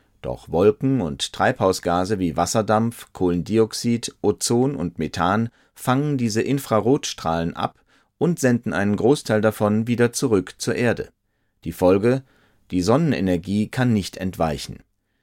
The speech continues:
Dieses Naturphänomen nennt man den Treibhauseffekt.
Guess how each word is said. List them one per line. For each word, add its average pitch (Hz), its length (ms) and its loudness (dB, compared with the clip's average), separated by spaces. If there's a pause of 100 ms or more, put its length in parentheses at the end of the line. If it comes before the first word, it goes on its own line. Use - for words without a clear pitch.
Dieses 87 260 -4
Naturphänomen 107 840 2
nennt 92 240 -2
man 98 140 -2
den 104 180 -2
Treibhauseffekt. - 1000 -6